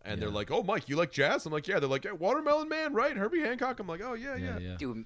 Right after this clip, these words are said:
Speaker 3: uh,
Speaker 2: Headhunters, that album.
Speaker 3: I heard a, um, oh, Watermelon Man's on an early sixties album too.
Speaker 2: Right, right.
Speaker 3: By him.
Speaker 2: Yeah.
Speaker 3: I heard a Manfred Mann cover of Watermelon
Speaker 1: Manfred
Speaker 3: Man
Speaker 1: Mann.
Speaker 3: from the
Speaker 2: Uh-huh.
Speaker 3: sixties, <laughs> which is pretty, uh,
Speaker 1: Yeah.
Speaker 3: pretty cool.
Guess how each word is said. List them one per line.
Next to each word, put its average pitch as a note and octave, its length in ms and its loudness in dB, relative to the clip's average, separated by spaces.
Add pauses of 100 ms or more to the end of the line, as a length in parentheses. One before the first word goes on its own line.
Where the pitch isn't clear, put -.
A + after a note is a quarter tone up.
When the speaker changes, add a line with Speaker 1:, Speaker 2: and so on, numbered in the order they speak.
Speaker 3:
uh, G#2+ 240 4
Speaker 2:
Headhunters, F#2+ 560 -4
that F#2 160 -6
album. E2+ 420 -12
Speaker 3:
I A#2 100 2
heard B2 260 0
a, A2 160 2
um, G2+ 360 0
oh, C3+ 200 6
Watermelon C3 480 2
Man's A#2+ 240 -2
on A2 100 0
an G2+ 140 -4
early A#2+ 200 -4
sixties - 440 -6
album G2 240 -4
too. G#2 240 -8 (340)
Speaker 2:
Right, F#2 340 -2
right. E2+ 80 -6
Speaker 3:
By G#2 140 8
him. G2+ 420 0
Speaker 2:
Yeah. E2 140 0
Speaker 3:
I A2+ 60 4
heard C3 260 2
a A2 140 8
Manfred A2+ 500 4
Mann G2+ 340 0
cover D3+ 480 0 (560)
of A#2 200 2
Watermelon C#3+ 600 0
Speaker 1:
Manfred D#3 200 0
Speaker 3:
Man F3+ 140 0
Speaker 1:
Mann. F3 100 -4
Speaker 3:
from E3 160 6
the C3 60 0
Speaker 2:
Uh-huh. - 80 -2
Speaker 3:
sixties, G#3 580 2
<laughs> - 0 -
which D#3 160 2
is D3 180 0
pretty, C#3+ 380 2
uh, A2+ 340 4
Speaker 1:
Yeah. F#2+ 220 -4
Speaker 3:
pretty C3+ 240 4
cool. C3 420 0